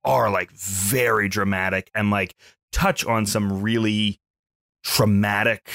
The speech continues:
storytelling elements that are, like, have helped a lot of people through, including me, through different elements of, of life. Um, Things I Bought at Cheats is just, like, it, it, it is the ultimate of just, like,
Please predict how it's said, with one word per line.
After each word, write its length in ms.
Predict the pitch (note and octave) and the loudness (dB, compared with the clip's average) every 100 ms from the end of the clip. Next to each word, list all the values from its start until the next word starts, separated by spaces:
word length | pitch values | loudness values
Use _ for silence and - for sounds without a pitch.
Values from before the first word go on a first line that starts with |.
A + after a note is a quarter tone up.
| - - _ _ | -10 -12 _ _
storytelling 920 | - - - C3 C3+ C3 - G2+ F#2+ | -6 -2 2 2 2 2 0 0 0
elements 400 | G2 G2 G2 - | -2 0 0 -2
that 100 | - | -2
are, 100 | G#2+ | 0
like, 260 | G#2+ G#2 - _ _ _ _ _ - | 2 0 -4 _ _ _ _ _ -6
have 260 | A2 G#2+ G2 | -2 -2 -2
helped 340 | A2+ - - | -2 -2 -4
a 60 | G#2 | -4
lot 240 | G#2+ A2 | 0 0
of 140 | A2 - | -2 -2
people 320 | B2 A#2 G#2+ | -4 -2 -4
through, 340 | - A#2 A2+ G#2 | -2 -2 0 -4
including 380 | G#2+ D3 D3+ | -2 0 0
me, 300 | G#2+ C#3+ A#2 - - - _ | 0 2 0 -4 -14 -20 _
through 340 | - C#3 C#3 | -2 0 2
different 340 | A2+ G#2+ A2+ G2 | 0 -2 -2 -2
elements 500 | G2+ G2+ G2+ G2+ - | 0 0 0 -2 0
of, 320 | G2+ G2 - | 0 -2 -4
of 200 | G2 F#2 | -6 -4
life. 500 | G2 F#2+ F2+ - - _ | -2 -2 -4 -12 -14 _
Um, 520 | G#2 G#2 G2 G2 G2 - _ _ _ _ _ _ _ _ _ _ _ _ _ | -2 0 0 -4 -6 -10 _ _ _ _ _ _ _ _ _ _ _ _ _
Things 300 | - F3+ F3+ | -2 0 2
I 80 | F3+ | 2
Bought 200 | C3+ C#3 | 2 0
at 100 | A#2+ | 0
Cheats 340 | - B2 - | -2 -2 -2
is 120 | B2 G#2 | -4 -2
just, 220 | A#2 - | -2 0
like, 300 | A2 G2 - _ _ _ _ _ | 0 0 -6 _ _ _ _ _
it, 180 | A#2+ - | -4 -2
it, 280 | A#2 A2+ A#2 | -2 -2 -2
it 100 | B2+ | 0
is 140 | B2 | 0
the 180 | G#2 A#2+ | 0 -2
ultimate 380 | - A2+ - G#2+ | -2 -4 -2 -2
of 80 | G2+ | -2
just, 220 | G2+ - | -2 -2
like, 200 | A2 G2+ | -2 -4